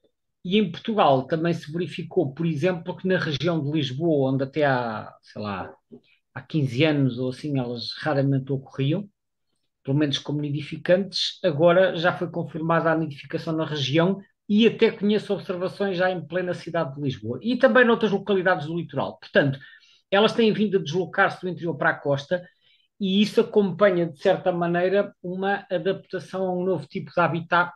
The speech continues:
como aconteceu com os rábio-ruivos. Nós já falámos do rábio-ruivo preto anteriormente, que era uma espécie que originalmente era de zonas rochosas, em serras, e que, a partir de certa altura, começou a adaptar-se a nidificar em construções humanas.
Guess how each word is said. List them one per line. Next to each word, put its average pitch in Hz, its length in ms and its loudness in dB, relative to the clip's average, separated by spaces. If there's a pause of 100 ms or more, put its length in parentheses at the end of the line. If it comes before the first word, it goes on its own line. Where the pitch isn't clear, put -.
como 262 180 4
aconteceu 214 460 2
com 190 140 -2
os 160 100 -2
rábio-ruivos. 156 680 -4
Nós 175 180 -2
já 175 140 0
falámos 165 260 -2
do 156 80 -2
rábio-ruivo 151 600 -4
preto 135 300 -2
anteriormente, 135 680 -2 (440)
que - 80 -2
era 170 100 4
uma 170 120 2
espécie 151 480 -4
que 165 100 -6
originalmente 156 880 0
era 156 260 0
de 139 200 -4
zonas 147 400 -4
rochosas, 127 640 -4
em 123 140 -4
serras, 135 480 -2 (800)
e 139 240 -6
que, 202 460 6 (180)
a 190 80 6
partir 202 380 -2
de 147 100 -10
certa 190 280 0
altura, 190 300 0 (100)
começou 196 460 -4
a 180 80 4
adaptar-se 175 640 0
a 180 40 -4
nidificar 170 720 -2
em 170 80 -4
construções - 720 -6
humanas. 117 360 -6